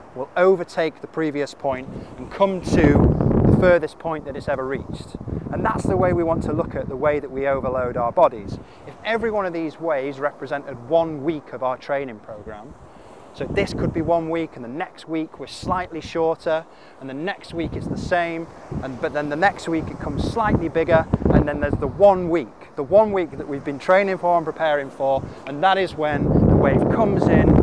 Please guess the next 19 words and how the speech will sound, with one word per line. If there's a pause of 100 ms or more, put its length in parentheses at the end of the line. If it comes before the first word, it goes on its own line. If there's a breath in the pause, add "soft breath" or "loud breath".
(180)
it
reaches
its
furthest
point,
and
we've
got (560)
that
overload. (160)
We've
created
the
stimulus
that
we
wanted
to
do,